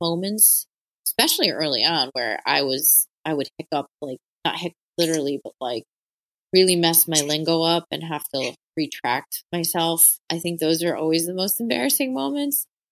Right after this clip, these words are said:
Uh, but I, I honestly, off the top of my head like this, <sighs> I can't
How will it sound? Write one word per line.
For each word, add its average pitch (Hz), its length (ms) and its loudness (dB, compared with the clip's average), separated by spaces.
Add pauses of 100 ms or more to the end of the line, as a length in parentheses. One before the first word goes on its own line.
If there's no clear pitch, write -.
(240)
Uh, 214 140 2 (360)
but 175 360 4
I, 175 140 2 (100)
I 160 80 -4 (520)
honestly, 180 360 4
off 175 140 2
the 175 80 2
top 170 220 2
of - 140 -18
my 160 60 0
head 175 240 -2
like 185 200 0
this, 226 380 0 (160)
<sighs> - 160 -8 (560)
I - 800 -14
can't 165 80 -12